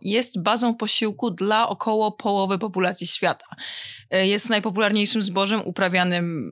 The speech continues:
w Azji Wschodniej, ale też południowo-wschodniej, również w Afryce. I tak jak może w Polsce czy innych krajach europejskich, ten ryż nam się kojarzy raczej z takim dodatkiem, nie jest podstawą diety.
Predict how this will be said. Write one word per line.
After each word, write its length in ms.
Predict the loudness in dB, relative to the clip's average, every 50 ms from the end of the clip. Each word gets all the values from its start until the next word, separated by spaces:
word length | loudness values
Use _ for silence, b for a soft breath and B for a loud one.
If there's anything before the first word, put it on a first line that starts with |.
| -6 -6
w 540 | -6 -6 -4 -2 2 2 2 2 2 0 -4 -6 -10 -18 _ _ _ _ _
Azji 260 | 0 0 0 0 0
Wschodniej, 680 | -2 -2 0 0 0 0 0 0 0 2 2 4 2 2
ale 160 | 2 0 -2 -2
też 160 | -4 -6 -4
południowo-wschodniej, 1300 | 0 0 0 0 2 2 2 4 2 2 0 0 -2 -2 0 0 0 0 2 0 0 2 2 0 -2 -2 -4
również 340 | -4 -2 -2 -4 -4 -6 -4
w 40 | 0
Afryce. 680 | 0 2 2 2 0 -2 -2 0 2 2 2 2 2 B B _ _ _ _ -2
I 220 | 2 2 2 2
tak 140 | 2 2 2
jak 120 | 2 2
może 240 | 2 2 2 2 0
w 60 | -2 0
Polsce 420 | 2 2 2 2 0 0 0 0
czy 120 | 0 -2
innych 320 | -2 0 0 2 2 0 0
krajach 280 | 0 0 2 2 2
europejskich, 680 | 2 0 0 0 0 0 0 0 0 -2 -4 -6 -4 -2
ten 200 | 0 0 2 2
ryż 260 | 2 2 0 2 2
nam 200 | 2 2 2 0
się 320 | 0 0 2 2 2 2 2
kojarzy 320 | 0 0 2 2 2 2
raczej 220 | 2 2 0 -2 -2
z 60 | -2
takim 260 | -4 -4 -2 -2 -2
dodatkiem, 540 | -2 2 2 2 2 2 0 -2 0 0 2
nie 100 | 2 4
jest 220 | 4 2 2 0
podstawą 680 | -2 -2 0 0 0 2 2 2 2 2 2 0 0 2
diety. 520 | 2 2 2 2 0 0 0 0 0 0